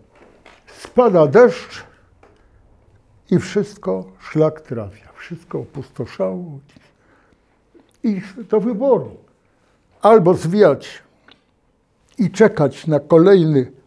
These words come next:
rok, bo to, bo co roku raz się odbywają, bo to były, prawda, wielkanocne, albo coś wy-,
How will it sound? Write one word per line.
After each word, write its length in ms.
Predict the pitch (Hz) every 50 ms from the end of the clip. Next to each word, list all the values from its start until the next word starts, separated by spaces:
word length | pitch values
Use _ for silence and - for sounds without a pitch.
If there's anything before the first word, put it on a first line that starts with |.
| _ _ -
rok, 500 | 151 151 160 160 170 214 - - - -
bo 160 | 185 156 143 135
to, 180 | 139 175 156
bo 160 | 143 139 165
co 220 | 165 - - 190 175
roku 380 | 151 160 160 156 160 - 151
raz 320 | 139 143 156 147 143 - -
się 200 | - - 143 131
odbywają, 720 | 135 127 127 135 135 120 147 147 143 147 147 139 135 120 104 - _ _ - - _ _ _ -
bo 120 | 143 143 139
to 200 | 139 151 143 135
były, 300 | 127 151 151 147 147 135
prawda, 440 | 143 156 143 135 131 131 127 135
wielkanocne, 960 | 120 123 151 147 143 147 - 139 139 151 151 156 156 - - - 143 131 131 131 131 _ _ _ _ _ _ _ _ _ _ _ _ _ _ _ _ _ _ _ _ _ _ _ _ _ _ _ _ _ _ _ _ _ _ _ _ _ _ _ _ _ _ _ -
albo 320 | 131 135 139 139 143 156
coś 200 | 147 - 180 170
wy-, 220 | - - 220 208